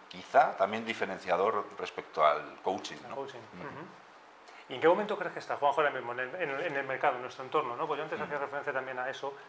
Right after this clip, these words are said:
Speaker 2: al momento que tenemos ahora mismo.
Speaker 1: Sí.
Speaker 2: ¿Cómo lo, cómo lo ves tú? ¿En el, en qué momento está?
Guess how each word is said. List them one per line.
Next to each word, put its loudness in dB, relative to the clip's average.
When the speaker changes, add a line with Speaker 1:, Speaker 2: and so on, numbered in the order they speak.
Speaker 2:
al 4
momento -2
que 0
tenemos -6
ahora -4
mismo. -8
Speaker 1:
Sí. -18
Speaker 2:
¿Cómo 4
lo, 6
cómo 0
lo 4
ves -2
tú? -8
¿En -6
el, -4
en -6
qué 0
momento -4
está? -8